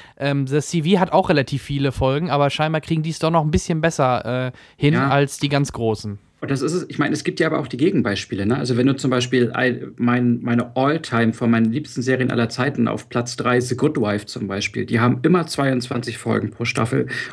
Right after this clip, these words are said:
Speaker 2: und jede einzelne Folge ist ein Genuss. Es geht, dass man auch mit vielen, vielen, äh, Folgen pro Staffel, äh, einen hohen qualitativen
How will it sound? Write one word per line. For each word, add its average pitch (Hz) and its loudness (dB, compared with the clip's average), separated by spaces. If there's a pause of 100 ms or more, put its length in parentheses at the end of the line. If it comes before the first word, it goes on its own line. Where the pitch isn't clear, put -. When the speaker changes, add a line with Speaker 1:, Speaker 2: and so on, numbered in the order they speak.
Speaker 2:
und 120 2
jede 139 4
einzelne 123 2
Folge 113 0
ist 113 -6
ein 120 0
Genuss. 123 0 (540)
Es - -6
geht, 165 4
dass 120 -2
man 113 2
auch 120 -4
mit 117 0
vielen, 127 2
vielen, 110 0
äh, - -4
Folgen 113 2
pro - -4
Staffel, 110 0
äh, 107 0
einen 110 -4
hohen 113 2
qualitativen 110 2